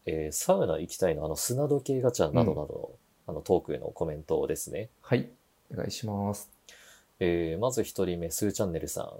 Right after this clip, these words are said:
Speaker 2: はい。
Speaker 1: えー、砂時計カプセル、実用性が皆無でコレクションとしての需要に特化したくすぐり商品ですね。えー、もっとそこに踏み込んだアイデアが思い、アイデアを思いついたんですけど、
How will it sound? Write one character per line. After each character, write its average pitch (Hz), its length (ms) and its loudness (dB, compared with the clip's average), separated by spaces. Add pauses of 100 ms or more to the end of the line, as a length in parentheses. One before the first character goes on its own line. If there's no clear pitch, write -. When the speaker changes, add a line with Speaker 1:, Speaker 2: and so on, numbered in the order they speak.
Speaker 2:
は - 140 -2
い。 117 100 -2 (720)
Speaker 1:
え - 380 -10
ー、 - 20 -16
砂 135 280 0
時 143 180 0
計 135 300 0
カ 131 180 2
プ - 120 -10
セ - 140 -4
ル、 80 200 -2
実 92 340 -2
用 127 180 -2
性 117 400 0
が 120 220 6 (300)
皆 104 280 2
無 80 100 -2
で 101 140 0
コ - 160 -4
レ 127 60 4
ク 127 100 -10
シ - 80 -4
ョ 139 60 -4
ン 131 80 -8
と 127 100 -6
し - 120 -6
て 120 80 2
の 101 100 2
需 92 180 -2
要 95 180 0
に 98 100 -4
特 - 200 -6
化 95 140 -8
し - 120 -6
た 110 140 4
く - 140 -6
す - 180 2
ぐ 131 80 0
り 127 160 -2
商 120 200 2
品 85 140 -2
で 73 100 -2
す - 140 -4
ね。 - 180 0 (500)
え 80 160 0
ー、 - 20 -8
も 101 100 -4
っ 147 60 -8
と - 140 -8
そ - 140 -2
こ 117 80 0
に 117 120 -2
踏 113 100 -6
み 120 100 -8
込 131 180 -6
ん - 20 -8
だ 95 100 0
ア 98 80 2
イ 101 80 0
デ 107 120 0
ア 90 60 -2
が 85 100 -2
思 90 200 -2
い、 98 80 -6 (280)
ア 110 60 -2
イ - 40 0
デ 123 100 2
ア 104 100 4
を 110 120 4
思 107 160 -4
い 107 40 -6
つ - 140 0
い 101 60 0
た 85 100 -4
ん 78 60 -6
で 78 60 -4
す - 100 -2
け 82 100 2
ど、 104 200 4